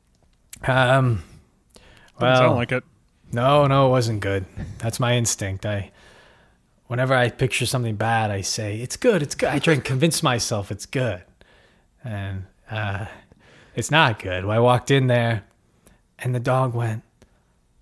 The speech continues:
Speaker 1: "Mama, Mama." And it didn't say this, so don't ask, but it said, "Time for supper,"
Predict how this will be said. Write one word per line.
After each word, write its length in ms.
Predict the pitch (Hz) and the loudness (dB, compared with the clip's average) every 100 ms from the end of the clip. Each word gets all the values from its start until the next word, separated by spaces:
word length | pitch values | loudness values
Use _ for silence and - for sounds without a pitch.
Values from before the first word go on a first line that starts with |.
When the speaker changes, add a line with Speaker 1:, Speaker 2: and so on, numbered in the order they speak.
| _ _ _ | _ _ _
Speaker 1:
"Mama, 680 | 240 240 156 - 180 208 226 _ _ _ _ _ _ _ _ _ - - | -2 -2 -2 0 0 0 -10 _ _ _ _ _ _ _ _ _ -18 -4
Mama." 680 | 226 226 175 170 220 208 - _ _ _ _ _ - | 0 2 0 0 0 -2 -10 _ _ _ _ _ -4
And 80 | |
it 60 | 131 | 0
didn't 180 | 147 151 | 2 2
say 320 | - 208 208 | 4 6 6
this, 240 | 160 120 123 | 6 4 2
so 320 | - - 131 | -6 -4 0
don't 200 | 131 151 | 4 6
ask, 260 | 175 151 - | 6 4 2
but 80 | |
it 40 | 131 | 0
said, 240 | - 110 113 _ _ _ - | 2 0 -4 _ _ _ -8
"Time 260 | - 170 | 0 0
for 140 | 175 190 | 2 0
supper," 580 | - 240 233 175 185 | 2 2 4 2 2